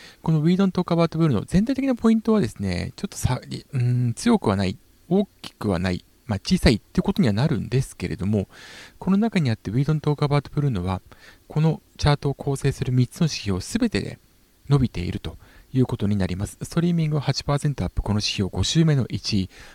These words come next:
ダウンロード十パーセントのアップ、この指標の二位、ラジオ百三十二パーセントのアップ、ただしこの指標は五十位未満ということで、まだまだラジオが伸びていないという状況なんですけれども、えー、来週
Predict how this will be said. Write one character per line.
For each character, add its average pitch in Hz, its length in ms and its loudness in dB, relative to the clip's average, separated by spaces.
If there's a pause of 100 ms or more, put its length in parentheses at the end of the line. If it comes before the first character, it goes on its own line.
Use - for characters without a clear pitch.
(100)
ダ 151 140 4
ウ 156 40 6
ン - 20 4
ロ 151 60 2
ー 135 40 2
ド 110 60 2
十 - 160 -4
パ - 180 0
ー - 40 4
セ 147 80 0
ン 135 60 0
ト - 100 -8
の 98 60 0
ア 90 40 0
ッ - 20 -14
プ、 - 120 -2
こ - 80 -4
の 101 80 2
指 98 160 -4
標 92 180 0
の 90 80 -2
二 123 240 0
位、 - 60 -8 (340)
ラ 156 120 4
ジ 147 100 4
オ 135 80 4
百 117 260 0
三 156 240 2
十 120 120 0
二 104 120 2
パ 147 140 2
ー 156 80 2
セ 170 80 2
ン 156 60 0
ト 127 100 -6
の 107 60 0
ア 95 40 2
ッ - 20 -2
プ、 - 260 -4
た 156 120 2
だ 131 80 6
し - 120 0
こ 127 80 -2
の 117 80 4
指 107 140 -2
標 131 140 2
は 151 80 6
五 101 140 2
十 110 140 2
位 120 60 4
未 135 180 4
満 98 180 2
と - 100 -6
い 120 40 -2
う - 20 0
こ 131 100 -4
と 127 80 0
で、 92 140 -4 (380)
ま 202 80 4
だ 202 80 4
ま 165 80 2
だ 143 100 4
ラ 147 80 4
ジ 123 140 -2
オ 101 40 0
が 98 60 0
伸 107 120 0
び - 80 -6
て 85 100 -4
い 87 40 -4
な 101 120 0
い 110 40 0
と - 80 -4
い 90 40 0
う - 20 0
状 113 160 -4
況 117 180 -4
な 139 120 2
ん 139 40 2
で 110 120 -2
す - 100 -12
け 131 80 -2
れ 123 80 0
ど 107 80 -2
も、 117 180 0 (520)
え 123 180 4
ー、 - 20 2
来 190 220 2
週 - 480 2